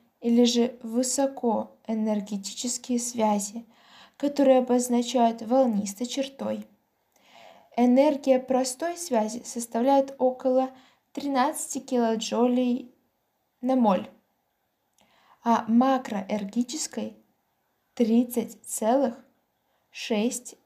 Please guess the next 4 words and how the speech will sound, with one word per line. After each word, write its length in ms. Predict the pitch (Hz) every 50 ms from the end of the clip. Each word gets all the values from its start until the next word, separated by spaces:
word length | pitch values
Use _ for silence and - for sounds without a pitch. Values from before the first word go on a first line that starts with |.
| _ _
десятых 640 | - - 214 - - 220 202 214 214 - - 240 - - _ _ _ _ _ _ _ _ _ _ _
килоджоуль 720 | - - 240 220 214 220 - 233 240 262 277 269 247 240 - -
на 140 | - 240 226
моль. 340 | 220 208 202 196 208 196